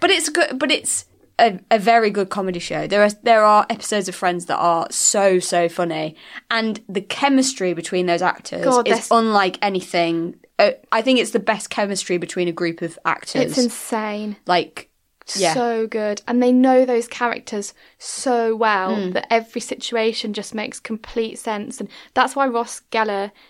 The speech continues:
Speaker 2: is my favourite character, controversially. I know he's the U K's least favourite
Speaker 1: Mm-hmm.
Speaker 2: because of all the misogyny.
Speaker 1: Yeah.
Speaker 2: But he, um, him as a comedy performer just, like,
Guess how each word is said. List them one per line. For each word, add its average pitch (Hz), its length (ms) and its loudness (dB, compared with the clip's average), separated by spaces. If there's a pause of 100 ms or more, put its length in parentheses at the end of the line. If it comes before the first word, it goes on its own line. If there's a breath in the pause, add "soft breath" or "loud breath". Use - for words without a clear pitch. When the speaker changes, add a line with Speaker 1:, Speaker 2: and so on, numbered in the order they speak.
(140 soft breath)
Speaker 2:
is 214 160 -6
my 208 100 -2
favourite 208 400 -6
character, - 400 -6
controversially. 208 720 -8
I 190 60 -6
know 190 160 -8
he's 196 100 -12
the 196 120 -14
U 196 120 -10
K's 196 320 -12
least 196 220 -10
favourite 233 340 -2
Speaker 1:
Mm-hmm. 190 100 -4
Speaker 2:
because 196 520 -12 (240)
of 202 160 -10
all 202 80 -6
the 196 80 -12
misogyny. 220 680 -12
Speaker 1:
Yeah. 180 200 -4 (320 loud breath)
Speaker 2:
But 269 100 4
he, 294 420 0
um, 277 360 0 (200 soft breath)
him 269 280 4
as 269 120 -4
a 240 60 4
comedy 240 400 -2
performer 226 560 -2
just, 190 260 -8
like, - 240 -8